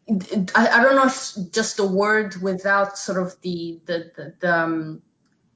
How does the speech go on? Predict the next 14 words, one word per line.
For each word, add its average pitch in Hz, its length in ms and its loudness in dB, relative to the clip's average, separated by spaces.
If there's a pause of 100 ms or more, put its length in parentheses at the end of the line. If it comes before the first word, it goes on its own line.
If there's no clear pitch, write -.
(1000)
the 190 220 -4
financial 190 1080 2
or, 165 260 0
or 180 280 0
the 185 120 0
accessibility 208 1080 -2 (220)
would 185 240 0
work, 185 460 0 (260)
um, 160 500 0
because 170 340 -6
if 180 100 -6
still - 600 -4
people 180 340 -8
can't 165 380 -6